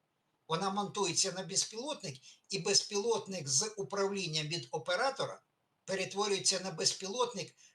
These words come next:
з автоматичним управлінням. Тобто оператор наводить його на ціль,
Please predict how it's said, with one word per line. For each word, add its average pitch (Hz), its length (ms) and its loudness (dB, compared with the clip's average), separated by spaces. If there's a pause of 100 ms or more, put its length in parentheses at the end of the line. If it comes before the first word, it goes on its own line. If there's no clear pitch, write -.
з 156 380 4
автоматичним 196 920 2
управлінням. 170 640 -2
Тобто 165 380 -4
оператор 175 640 0
наводить 160 560 -4
його 147 220 -2
на 156 160 -6
ціль, 262 360 0